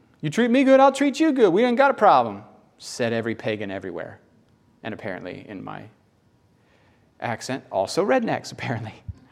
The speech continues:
But Christian rednecks love their enemies. <laughs> I was thinking, "I'm a good candidate to be a <laughs> redneck 'cause I go outside for one hour and have a redneck."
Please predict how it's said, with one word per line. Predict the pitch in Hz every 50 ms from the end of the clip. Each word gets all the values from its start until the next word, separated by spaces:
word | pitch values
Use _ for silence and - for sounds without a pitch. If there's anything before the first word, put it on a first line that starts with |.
| _ _ _ _ _ _ _ _ _ _ _ _ _ _ _ _ -
But | 147 143 - -
Christian | - 320 392 - - 214 180 143
rednecks | 135 139 139 135 139 180 185 185 - -
love | 139 127 123 127 143
their | 170 202
enemies. | 277 381 330 202 151 110 95 90 - - - _ _ _ _ _ _ _ _ _ _ _ _ _ _ _ _ _ _ _ _ _ _ _ _ _ _ _ _ _ _ _ _ _ _ _ _ _ _ _ _ _ _ _ _ _ _ _ _ _ _ _ _ _ -
<laughs> | -
I | 440 381 320 349 339 285 _ _ _ _ _ _ _ _ _ _ _ _ _ - - -
was | 120 117
thinking, | - 135 123 120 117 117 - - - - - -
"I'm | - 190 262 269
a | 180 143
good | 123 254 262 175 139
candidate | - - 196 277 302 233 180 175 156 -
to | 170
be | 156 165
a | -
<laughs> | - 180
redneck | 170 - - - - - - - 196 180 -
'cause | - 175 170 208
I | - 254
go | 240 220
outside | 175 165 - - 226 220 220 -
for | - 147
one | 147 208 277 285 269
hour | 302 330 320 254 196
and | 170 151
have | - - 196 302 269 196
a |
redneck." | 156 143 139 131 120 113 110 117 117 110 117